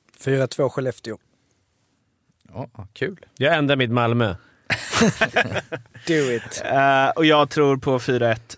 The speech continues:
Speaker 4: till, eh, Djurgården. Nej, jag tror, jag tror fan, nej, jag tror fan på fyra noll till Djurgården. Ja. Specialspel.
Speaker 2: Yes.
Speaker 4: Boys.
Speaker 3: Jag kan börja då.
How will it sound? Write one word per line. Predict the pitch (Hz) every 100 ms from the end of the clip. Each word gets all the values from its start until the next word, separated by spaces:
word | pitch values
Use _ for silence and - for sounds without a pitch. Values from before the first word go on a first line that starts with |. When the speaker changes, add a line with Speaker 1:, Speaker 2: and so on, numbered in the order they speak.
| -
Speaker 4:
till, | 120 113 110
eh, | 110 107 _ _ -
Djurgården. | 110 107 101 104 101 _ _ - - - _ _ _ _
Nej, | 147 156
jag | 165
tror, | - 202
jag | 190
tror | - 202
fan, | 202 180
nej, | 190 190
jag | 190
tror | 202
fan | 196 170
på | -
fyra | - 143 131
noll | 120 123 120
till | 95 95
Djurgården. | 90 90 - _ -
Ja. | 92 87 _ - - - - - _ _ _ _ -
Specialspel. | - 180 226 165 117 233 123 - - _ _ _ _ _ _
Speaker 2:
Yes. | 120 147 - - - - -
Speaker 4:
Boys. | 123 120 113 - - - -
Speaker 3:
Jag | 113 113
kan | 170
börja | 156 143 143
då. | 120 110